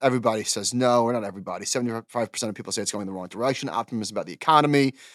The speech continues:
not good. Consumer sentiment, terrible. Presidential approval, awful. Uh, Americans, and they said Americans feel a lot better about their own lives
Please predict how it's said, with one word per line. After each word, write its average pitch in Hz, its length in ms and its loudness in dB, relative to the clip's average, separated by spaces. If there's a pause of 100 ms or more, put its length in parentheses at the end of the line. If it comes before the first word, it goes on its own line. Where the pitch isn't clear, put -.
(120)
not 135 300 0
good. 131 260 4
Consumer 110 320 -4
sentiment, 135 460 -2
terrible. 120 580 4 (400)
Presidential 143 500 6
approval, 131 720 4
awful. 127 540 6 (560)
Uh, 135 340 10
Americans, 147 600 6
and 147 120 2
they 151 60 8
said 143 160 4
Americans 147 340 6
feel 139 140 4
a - 20 4
lot 131 220 4
better 135 140 4
about 120 140 2
their 120 160 -2
own 190 200 6
lives 120 420 4